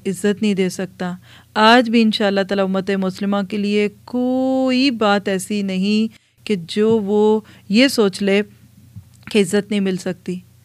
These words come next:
آج ہم یہ تو کہتے ہیں کہ عظمت رفتہ کو آواز دو، لیکن اس پہ بھی تسلی رکھنی چاہیے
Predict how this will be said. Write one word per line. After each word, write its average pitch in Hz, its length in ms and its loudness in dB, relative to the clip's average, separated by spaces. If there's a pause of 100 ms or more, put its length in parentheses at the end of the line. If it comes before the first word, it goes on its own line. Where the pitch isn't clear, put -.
(180)
آج 214 200 4
ہم 240 100 4
یہ 233 140 4
تو 277 140 0
کہتے 247 300 2
ہیں 302 60 2
کہ 254 160 2
عظمت 220 340 0
رفتہ 214 400 0 (140)
کو 240 100 -2
آواز 202 460 0
دو، 180 240 -6 (600)
لیکن 208 320 -2 (140)
اس 247 240 -6
پہ 294 100 0
بھی 254 140 -2
تسلی 202 420 -2
رکھنی 196 300 -2
چاہیے 208 400 0